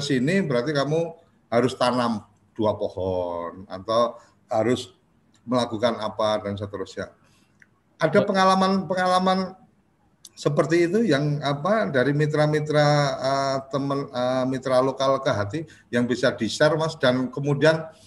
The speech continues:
Speaker 1: eh, dalam proses pendampingan itu, eh, tahapan prosesnya seperti apa untuk kemudian sampai ke situ. Karena kan tidak gampang ya meyakinkan pemerintah desa untuk kemudian, "Yuk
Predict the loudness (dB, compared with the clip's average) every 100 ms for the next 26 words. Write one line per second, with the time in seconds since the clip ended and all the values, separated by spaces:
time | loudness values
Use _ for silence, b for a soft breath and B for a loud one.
0 | b b b -2 0 2 2 2 2 0
1 | -2 -2 -2 0 0 0 0 -2 0 0
2 | 0 -4 -4 -2 -2 -2 -6 -8 -6 -2
3 | -2 0 -2 -2 -4 -4 -4 -6 -6 -4
4 | -6 -4 -4 -4 -4 -2 -2 -6 B B
5 | -8 -4 0 0 0 -2 -2 -2 -2 0
6 | 0 0 0 -2 -4 -12 b b _ _
7 | -4 0 0 2 0 2 2 2 0 0
8 | 0 -2 -4 -4 -4 -4 -4 -4 -4 -4
9 | -4 -6 -8 -4 -2 -2 -4 -8 -8 -8
10 | -8 -6 -6 -2 0 0